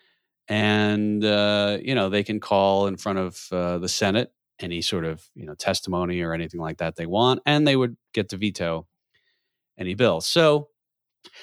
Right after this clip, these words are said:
look, I don't know. I mean, Pennsylvania, I think, i-, is really interesting.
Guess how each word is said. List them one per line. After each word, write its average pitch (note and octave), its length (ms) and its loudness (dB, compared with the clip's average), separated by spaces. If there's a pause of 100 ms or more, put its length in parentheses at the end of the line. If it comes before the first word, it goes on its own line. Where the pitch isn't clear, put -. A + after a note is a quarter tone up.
(180)
look, G#3 260 4
I A#3 80 6
don't A#3+ 140 4
know. A2+ 140 4
I C3 120 0
mean, D3+ 140 2
Pennsylvania, C3+ 600 2
I F#2 80 -2
think, F2+ 240 -8
i-, F2 180 -6
is G2 260 -4
really F#2 260 -2
interesting. D#2 540 -10